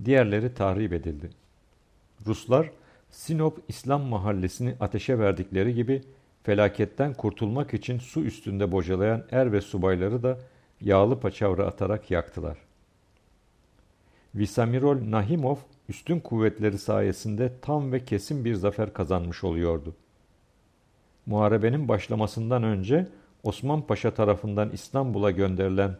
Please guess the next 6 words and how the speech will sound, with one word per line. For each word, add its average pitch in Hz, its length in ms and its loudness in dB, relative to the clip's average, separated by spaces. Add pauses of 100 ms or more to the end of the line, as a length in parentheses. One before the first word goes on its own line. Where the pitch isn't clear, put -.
(100)
Taif 127 440 0
vapuru 131 440 0 (420)
ufuktan 117 600 -2
gördüğü 110 440 2
felaketin 104 640 2
havadisini 101 760 2